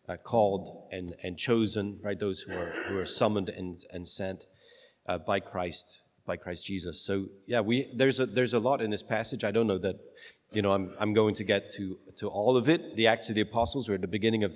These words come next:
of the ninth chapter here. Um, so, uh, yeah, it's, it's w-, well worth, uh, well worth a read for us. I think one of the first things that, that strikes us in, in, in the passage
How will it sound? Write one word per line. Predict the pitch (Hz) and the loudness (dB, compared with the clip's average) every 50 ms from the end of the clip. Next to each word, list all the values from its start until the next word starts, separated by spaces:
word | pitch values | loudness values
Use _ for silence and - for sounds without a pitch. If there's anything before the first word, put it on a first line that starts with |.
| - - - | -8 -10 -10
of | 98 85 | -8 -6
the | 98 92 | -4 -4
ninth | 90 98 104 104 101 - - - - | -4 -2 -4 -4 -6 -8 -12 -14 -10
chapter | - - 101 101 101 - - 101 | -4 -2 -2 -2 -2 -4 -6 -6
here. | 95 - 110 110 117 123 - - - - - - _ _ _ _ - | -6 -4 -4 -4 -4 -4 -6 -14 -20 -20 -20 -20 _ _ _ _ -10
Um, | 95 92 90 87 87 85 | -6 -6 -6 -6 -6 -8
so, | - - - 95 92 90 87 | -8 -6 -4 -2 -2 -2 -2
uh, | 87 85 85 - - | -4 -4 -6 -6 -6
yeah, | - 117 110 92 - | 0 0 0 0 0
it's, | 98 101 95 - - - - | -4 -4 -4 -4 -6 -4 -4
it's | 107 98 - - - - - _ _ _ | -6 -4 -4 -4 -6 -8 -12 _ _ _
w-, | 101 95 92 98 113 - - | -12 -10 -8 -8 -10 -10 -8
well | 107 107 117 117 104 | -2 2 2 4 4
worth, | 95 98 98 95 95 92 - - - - - | 4 4 2 2 2 0 -4 -10 -16 -16 -12
uh, | 92 90 87 87 - | -10 -8 -6 -6 -6
well | 90 95 110 117 | -4 0 2 4
worth | 113 104 98 90 - - | 4 4 4 2 -2 -6
a | 90 | -6
read | 87 101 110 117 - | -2 0 0 0 -2
for | - - 92 87 | -4 -6 -8 -6
us. | 87 - - - - - | -6 -8 -10 -10 -8 -4
I | 107 | 0
think | 147 151 127 101 | 2 2 2 6
one | 107 120 120 | 6 6 6
of | 113 | 6
the | 98 | 2
first | - - 127 131 127 - | 4 4 4 4 4 2
things | - 104 95 92 - - | -2 -2 -2 -2 -2 -2
that, | 101 95 95 - - - - _ _ - _ _ - | -2 -2 -2 -4 -10 -18 -20 _ _ -20 _ _ -4
that | 107 107 - | -4 -2 -2
strikes | - - - - 127 135 151 147 - - 117 | -2 -4 0 2 4 4 4 4 2 0 2
us | 98 104 110 - - | 2 2 2 0 -2
in, | 107 98 98 95 - - - | -2 -2 -2 -6 -8 -10 -4
in, | - 98 95 95 90 90 - - _ | -4 -4 -4 -4 -8 -10 -14 -14 _
in | 104 101 98 | -4 -2 -2
the | 95 | -2
passage | - - - 117 120 123 120 - - 95 87 82 - - | -6 -2 0 2 2 2 2 0 -4 -6 -6 -8 -10 -14